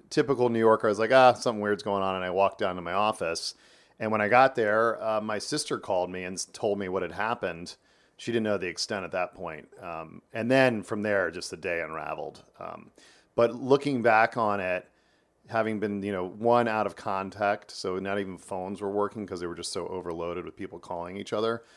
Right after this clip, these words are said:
Obviously, email was there, but limited for the same reasons. And so it just really put into perspective to me, you know, how every day is, needs to be cherished and how vulnerable we are every day. Um,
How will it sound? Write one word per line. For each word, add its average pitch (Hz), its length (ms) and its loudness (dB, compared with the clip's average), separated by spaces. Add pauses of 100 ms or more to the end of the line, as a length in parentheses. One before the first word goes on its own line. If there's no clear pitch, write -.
(180)
Obviously, 92 440 -8
email 92 280 -6
was 85 180 -6
there, 87 300 -2
but 85 180 -8 (280)
limited 90 680 -8
for - 140 -12
the 85 80 -10
same 87 320 -10
reasons. 85 540 -10 (360)
And 113 140 -6
so 135 200 6
it 131 60 6
just 147 220 -2
really 160 160 4
put 139 160 0
into 110 160 -2
perspective - 720 -4 (120)
to - 120 -12
me, 98 480 -4 (680)
you 101 100 -10
know, 85 260 -6
how 98 140 2
every 107 260 0
day 98 280 2
is, 90 260 -8
needs 98 220 -8
to 87 60 -16
be 90 100 -8
cherished 90 540 -4
and 82 100 -10
how 90 140 -4
vulnerable 87 480 -2
we 87 140 -4
are 85 300 0
every 87 240 -6
day. 85 580 -4
Um, 85 460 -10